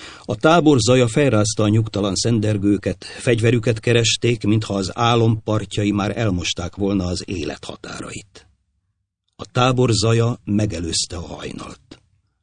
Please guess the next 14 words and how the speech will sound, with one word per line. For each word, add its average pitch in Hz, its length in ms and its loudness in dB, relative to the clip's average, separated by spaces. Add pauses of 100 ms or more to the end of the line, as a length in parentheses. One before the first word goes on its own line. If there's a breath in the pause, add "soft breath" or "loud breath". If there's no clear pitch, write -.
(680 soft breath)
Aki 139 280 0
ismerte 127 460 2
a 101 60 0
titokzatos 101 840 0
örök 117 320 0
mozgást, 98 840 -4 (500)
tudta, 131 640 2 (120)
ma 117 300 0 (100)
ütközet 87 560 -4
lesz. - 500 -6 (320)
Ehhez 104 400 0
készülnek 90 540 -4
a 80 80 -8
katonák. - 680 -14